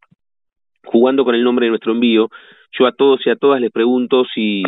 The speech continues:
si tienen un momento frontera en sus vidas, que no se refiere a un lugar geográfico, sino un momento rupturista, bisagra, decisivo, que puede ser personal o profesional.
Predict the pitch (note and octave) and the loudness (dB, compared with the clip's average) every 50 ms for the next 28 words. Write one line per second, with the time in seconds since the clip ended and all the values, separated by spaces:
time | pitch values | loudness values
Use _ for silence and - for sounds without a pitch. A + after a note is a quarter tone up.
0 | F2 - - B2+ - - A#2+ A#2+ A#2+ B2 A#2+ A#2+ A#2+ B2+ B2 B2+ A#2 - G#2 G#2+ | -8 -8 -12 -10 -4 -2 0 0 2 2 2 2 2 2 0 0 -2 -2 -4 -4
1 | G#2+ A2 D3 D3 C#3 C3 A#2 - - B2+ C#3 C#3 C#3 C#3 C3+ C#3 C#3 _ _ _ | -2 0 0 2 2 0 -2 -4 -2 0 2 2 4 2 2 0 -2 _ _ _
2 | _ _ _ _ _ _ - G#2+ A#2 B2 - B2+ A#2+ A#2+ - - D3+ C#3 C3+ B2+ | _ _ _ _ _ _ -2 0 0 0 0 0 0 0 0 0 0 0 0 0
3 | A#2+ B2 B2+ B2+ B2 - - C3 C3 D3 C#3+ - D3 C#3 C#3 - - B2 C3 B2+ | 2 2 2 0 0 0 0 2 2 0 -2 -2 -2 -2 -2 -2 0 -2 0 0
4 | B2+ B2 B2+ B2+ B2+ A#2+ - B2 A#2+ A#2 A#2+ A#2+ A#2 - - B2 B2+ C#3 C3+ B2 | 0 0 0 0 0 0 0 2 2 2 0 -2 -4 -2 -4 -2 0 0 -2 -2
5 | - B2+ A#2 A2+ A2 - - B2 A#2+ A#2 A#2 A2 G#2+ - A#2 - - C#3 D3 C#3+ | -2 -2 -2 -2 -2 -2 -2 0 0 2 2 0 0 -2 -4 -2 0 2 2 2
6 | B2 A#2 - B2 A2+ G#2+ - A#2+ A#2+ A2 - A#2+ G#2+ G#2 - B2 B2 C#3 D3 C#3+ | 0 0 -2 -2 -2 0 -2 -4 -6 -4 -4 -6 -4 -2 -2 -2 0 2 0 0
7 | B2+ - G2+ G#2 F#2+ - B2+ A#2+ A2 F#2 D2+ | 0 -2 -4 -6 -4 -2 -2 -2 -2 -2 -4